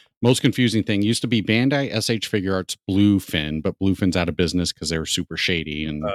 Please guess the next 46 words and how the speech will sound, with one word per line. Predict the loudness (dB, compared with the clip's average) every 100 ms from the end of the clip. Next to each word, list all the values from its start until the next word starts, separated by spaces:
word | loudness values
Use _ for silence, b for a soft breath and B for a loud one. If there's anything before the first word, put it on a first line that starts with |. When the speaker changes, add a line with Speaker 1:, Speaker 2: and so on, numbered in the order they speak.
| -4
Speaker 1:
Bandai | -6 -6 -8
Speaker 2:
okay. | -10 -10
Speaker 1:
just | -10 -6
bought | -4 -4 -6
them. | -12 -12 -16 _ B B _ _
Uh, | -4 -2 -2 -4 -6 -8
yeah, | -4 -2
they're | 0
re-, | -2 -2 0
they're | 4 4 4
coming | 0 0 0
out |
with | -2
their | -6 -4
own | -4
line | -6 -6
of | -8
Berserk | -10 -10 -12 -16
toys. | -12 -8 -8 -8 -8 -8
Speaker 2:
Ah, | -8 -8
okay. | -12 -12 -2
Speaker 1:
And | 0
Speaker 2:
Oh, |
Speaker 1:
then | 0
Speaker 2:
yeah. | 2
Speaker 1:
Good | 4 4 2
Smile, | 0 0 0 -2 -4 -8 -12 _ _ _ _ -8
I | -4
sent | -2 -2
that | -2 -2
link, | -2 -2
so | -2 -6
it's | -8
a |
pre-order | -12 -2 2 2 2 0 -4 -8
for | -8 -10
the | -8 -8 -8
Femto | -10 -6 -4 -4 -4
because | -6 -4 -2
it | -2
was, | -2 -6 -4
they've | 2 2 2
done | -4
a | -2
whole | -4 -4
run | -4 -4 -4 -4 -6